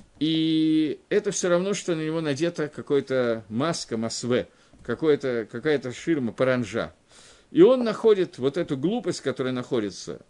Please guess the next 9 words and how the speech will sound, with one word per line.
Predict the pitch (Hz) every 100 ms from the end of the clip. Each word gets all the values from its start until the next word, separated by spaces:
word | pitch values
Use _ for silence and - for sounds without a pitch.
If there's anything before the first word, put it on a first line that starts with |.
| _
перед | 127 131
его | 127 135
лицом, | 123 117 104 90
она | - 165 233
начинает | 202 - 185 175 143
отражаться | 143 139 117 175 175 - 131
на |
его | 123 117 113
лице, | 104 - 185 202